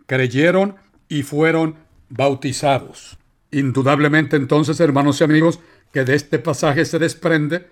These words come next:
que Pablo, a pesar de la oposición y la lucha que tuvo que afrontar, el Señor estaba con él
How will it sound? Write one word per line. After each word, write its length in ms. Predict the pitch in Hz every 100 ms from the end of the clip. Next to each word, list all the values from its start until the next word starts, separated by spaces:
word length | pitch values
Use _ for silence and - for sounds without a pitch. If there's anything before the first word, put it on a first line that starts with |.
| _ _ _ -
que 120 | 135
Pablo, 560 | 160 165 160 185 220 _ _ -
a 100 | 123
pesar 580 | 147 - 165 170 - - _ -
de 200 | 131 139
la 80 |
oposición 720 | 127 156 139 160 - 160 165 160
y 80 |
la 120 | 139 131
lucha 360 | 165 - 151
que 120 | 156
tuvo 260 | 143 160 147
que 80 | 160
afrontar, 600 | 175 170 160 170 - - _ _ _
el 140 | 127 113
Señor 320 | 151 135 147
estaba 380 | 131 160 139 135
con 160 | 127
él 260 | 160 190